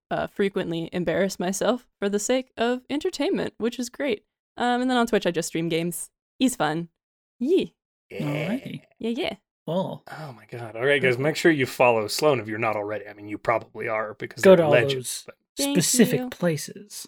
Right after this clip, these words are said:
Speaker 1: Did I say my
Speaker 3: Also
Speaker 1: pronouns or did I miss that? My pronouns are they, them. I can't remember if I said that, but
Speaker 3: They, them.
Speaker 1: yeah.
Speaker 2: Oh, thank you.
Speaker 3: I don't think you
Speaker 2: Yes.
Speaker 3: did, but
Speaker 1: Sometimes it
Speaker 3: Good to
Speaker 1: slips
Speaker 3: get it
Speaker 1: the
Speaker 3: out there.
Speaker 1: brain. Whee!
Speaker 2: Mm, mm, mm, mm. Beautiful.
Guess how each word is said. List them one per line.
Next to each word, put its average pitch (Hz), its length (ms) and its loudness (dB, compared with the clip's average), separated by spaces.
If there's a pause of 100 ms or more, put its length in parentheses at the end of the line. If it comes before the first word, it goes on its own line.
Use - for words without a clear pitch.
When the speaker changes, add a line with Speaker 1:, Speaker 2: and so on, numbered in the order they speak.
Speaker 1:
Did 226 120 -2
I - 20 4
say 466 160 -2
my 440 60 6
Speaker 3:
Also 262 200 6
Speaker 1:
pronouns 392 280 -2
or 214 40 -8
did 196 140 -6
I 185 60 -4
miss 175 200 -6
that? 160 320 -8
My 202 60 -8
pronouns 240 320 2
are 185 60 2
they, 170 100 2
them. 160 340 -4
I 196 60 -6
can't 208 160 -4
remember 175 200 -2
if - 80 -6
I 156 40 -4
said 165 200 -6
that, 165 240 -4
but 170 80 -4
Speaker 3:
They, 151 100 2
them. 139 60 -2
Speaker 1:
yeah. 160 120 -2
Speaker 2:
Oh, 359 200 -4
thank - 420 -2
you. - 120 -18
Speaker 3:
I 165 40 4
don't 226 100 8
think 226 140 4
you 175 60 2
Speaker 2:
Yes. 151 60 0
Speaker 3:
did, 151 200 2
but 131 160 -8 (1000)
Speaker 1:
Sometimes 190 480 -6
it 175 40 -8
Speaker 3:
Good - 60 -16
to - 40 -10
Speaker 1:
slips 160 220 2
Speaker 3:
get 143 140 2
it 143 40 2
Speaker 1:
the 139 60 2
Speaker 3:
out 139 60 -2
there. 180 80 -2
Speaker 1:
brain. 175 320 -4 (760)
Whee! 466 260 -4
Speaker 2:
Mm, 254 380 -2 (120)
mm, 117 240 -12
mm, 107 260 -14 (120)
mm. - 140 -20 (520)
Beautiful. - 400 -6